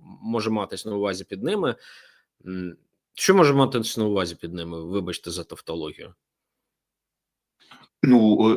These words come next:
Speaker 2: е, зараз супутникова розвідка, вона дає дуже багато для ведення бойових дій. Це ситуаційна обізнаність, це, е, відслідковування, е, переміщень противника в режимі онлайн. Зараз ми цього, цього використовуємо дані американської розвідки, які допомагають нам визначати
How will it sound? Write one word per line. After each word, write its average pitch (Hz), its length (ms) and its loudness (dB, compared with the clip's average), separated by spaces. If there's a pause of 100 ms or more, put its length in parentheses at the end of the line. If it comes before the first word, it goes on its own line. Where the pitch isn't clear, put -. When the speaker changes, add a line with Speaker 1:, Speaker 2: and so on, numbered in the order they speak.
Speaker 2:
е, 123 40 4
зараз 160 600 6
супутникова 151 640 0
розвідка, 127 640 2
вона 113 360 -2
дає 120 300 0
дуже 120 280 -2
багато 110 560 2 (140)
для 95 100 -4
ведення 90 320 -2
бойових 87 300 -2
дій. 80 260 -10
Це 113 140 0
ситуаційна 131 600 6
обізнаність, 101 720 -2 (1120)
це, 120 520 6
е, 113 40 4
відслідковування, 117 1200 4 (160)
е, 107 40 -2
переміщень 110 560 2
противника 110 560 0
в 95 60 -2
режимі 110 280 0
онлайн. 90 460 2 (1000)
Зараз 110 360 4
ми 123 60 0
цього, 113 420 2
цього 120 220 2
використовуємо 107 560 2
дані 104 220 4
американської 120 600 4
розвідки, 101 360 0
які 92 140 -6
допомагають 101 460 0
нам 98 100 -2
визначати 98 540 0